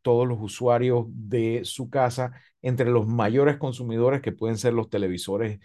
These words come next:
inteligentes con cuatro K, que quieren ver las últimas películas en los servicios de streaming, hasta los dispositivos sencillitos que me permiten a mí encender y apagar las luces y cosas así por el estilo.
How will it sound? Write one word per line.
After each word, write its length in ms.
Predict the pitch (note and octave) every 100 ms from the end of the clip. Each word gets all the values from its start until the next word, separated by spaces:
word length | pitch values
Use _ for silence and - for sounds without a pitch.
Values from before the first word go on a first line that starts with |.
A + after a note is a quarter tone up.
| _ _
inteligentes 760 | - G#2 A2+ F#2 G2+ G#2+ G#2 G#2+
con 180 | A#2 G2+
cuatro 380 | G2+ F#2 E2
K, 300 | - A#2 A2
que 120 | G2 D#2+
quieren 340 | G2+ G#2+ G#2
ver 220 | G#2+ G#2+ F2+
las 160 | - G2
últimas 460 | G2+ G#2 A#2+ G#2+ G2+
películas 680 | F#2 G#2+ - A#2 A2 A2
en 260 | G2+ F2+ D#2 _ _ _
los 160 | G2
servicios 400 | G2 F#2+ G2 A#2
de 60 | A2
streaming, 420 | G2+ A#2 A2 A#2 A2+ - - _
hasta 520 | C3+ C#3 C3+ D3 C3+ -
los 200 | C3 A#2+
dispositivos 680 | B2 B2+ A#2 A#2 C#3 D3+
sencillitos 800 | D#3 C#3+ C3+ D3+ F3 D#3+ E3+ F3 -
que 220 | C#3 C#3
me 160 | B2+
permiten 480 | B2+ B2 B2 B2+ C#3+
a 40 | A#2+
mí 200 | A#2 B2+
encender 400 | B2 A#2+ A2 A2+
y 60 |
apagar 320 | B2 G#2 G2+
las 180 | G#2+ G2+
luces 560 | A2+ C3 C3+ B2+ A#2+ G#2
y 100 | G2
cosas 300 | G2+ G2+ G#2+
así 160 | G2
por 180 | G#2+ G#2+
el 120 | G2+
estilo. 360 | E2+ - G1+ G1+